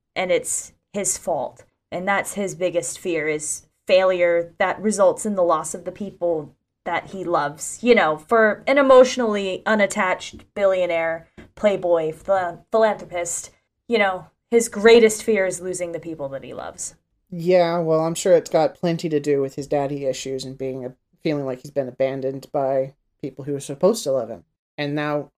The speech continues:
Speaker 2: also, it's his responsibility as Iron Man to protect. He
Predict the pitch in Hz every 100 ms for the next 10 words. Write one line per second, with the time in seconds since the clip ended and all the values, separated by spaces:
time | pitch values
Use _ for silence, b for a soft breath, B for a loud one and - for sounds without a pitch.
0 | - 170 175 151 143 143 - - 160 147
1 | 143 - 151 139 147 156 156 143 139 135
2 | 127 127 - 165 185 147 135 131 135 143
3 | 147 135 127 - 127 - 190 - _ _
4 | _ - 135 127 131 135